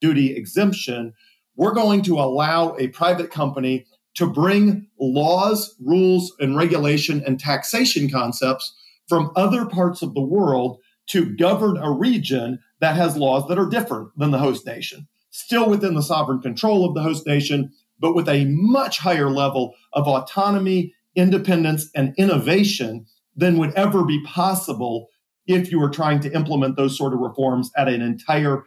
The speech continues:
nation scale." So really good governance, I think the biggest breakthroughs in good governance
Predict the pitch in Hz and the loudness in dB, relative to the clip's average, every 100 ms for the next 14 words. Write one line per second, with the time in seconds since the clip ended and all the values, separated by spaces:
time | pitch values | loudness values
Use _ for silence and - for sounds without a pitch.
0 | _ - 139 151 147 113 104 139 120 107 | _ -4 0 0 0 -6 -6 -4 -2 -4
1 | - _ _ - 220 - - _ _ 143 | -10 _ _ -2 0 0 -6 _ _ -2
2 | 277 226 160 190 170 185 185 156 143 131 | 0 2 2 0 0 0 0 0 -2 -4
3 | - 151 190 196 131 113 185 175 - 110 | -6 -2 -2 -2 -4 0 0 0 -4 -2
4 | 156 202 - 160 131 127 120 131 135 127 | 0 0 0 -2 0 -2 -2 -2 0 -2
5 | 127 127 131 - | -2 -6 -8 -12